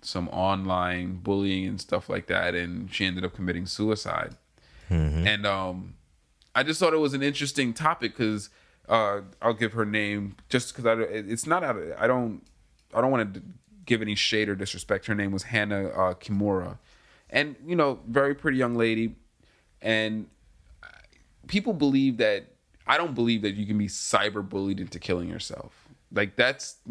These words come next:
Speaker 1: if you choose to commit suicide, 'cause suicide is a choice. I think definitively it's a choice that you commit to.
Speaker 2: Mm-hmm.
Speaker 1: You know what I mean?
Speaker 2: Absolutely.
Speaker 1: It's a choose, choice, and it's not an easy choice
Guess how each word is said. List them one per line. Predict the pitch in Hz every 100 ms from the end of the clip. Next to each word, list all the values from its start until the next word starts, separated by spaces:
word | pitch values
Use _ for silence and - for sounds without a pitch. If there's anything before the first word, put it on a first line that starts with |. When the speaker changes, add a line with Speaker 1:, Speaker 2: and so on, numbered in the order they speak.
| 117 - - - _ - - _ _ _ _ - _ _ -
Speaker 1:
if | 139 131 - 135
you | 160
choose | 185 208 202 190
to | -
commit | 180 151 120
suicide, | - 131 127 127 143 156
'cause | 151 123
suicide | 185 214 208 135
is | 135
a |
choice. | 98 - 113 82 - - - _ -
I | -
think | 123 135 117 _ _ -
definitively | 120 - 185 139 107 - - - _ _ _ -
it's | 107
a | 104
choice | - - 156 107 -
that | - 113
you |
commit | - 98 107 110 -
to. | - - _ _ _
Speaker 2:
Mm-hmm. | 104 85 76 90 123
Speaker 1:
You | -
know | 107
what | 107
I |
mean? | 104 -
Speaker 2:
Absolutely. | 65
Speaker 1:
It's | 98
a |
choose, | - 147 139
choice, | - - 143 143 - - -
and | 135
it's | 147 135 -
not | 120 131 165 208
an | 135 117
easy | 123 190 147
choice | 101 - 85 - - -